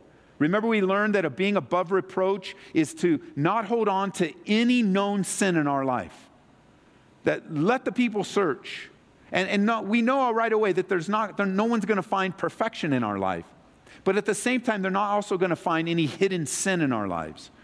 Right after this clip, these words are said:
that they can search away. A-, and they can find, you know, where we're gonna look. And for him, it was his work life.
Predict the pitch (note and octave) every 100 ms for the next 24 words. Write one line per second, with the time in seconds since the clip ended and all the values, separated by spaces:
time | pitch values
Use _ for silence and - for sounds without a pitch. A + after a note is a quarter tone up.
0 | - - - - C#3 C3+ F#3 G3+ - A3+
1 | A3+ G#3+ G3+ F3+ F2+ - - _ _ _
2 | _ - D3+ D#3 F3 G3 G3+ F3 G#3+ G#3
3 | G3 F3+ F3+ F3+ F#3 E3+ - G3+ A3+ G#3+
4 | A3 G3 E3 F3+ F3 C4 B3+ E3+ E3 F3+
5 | D#3+ A#3 D4 D#3+ A#2+ E2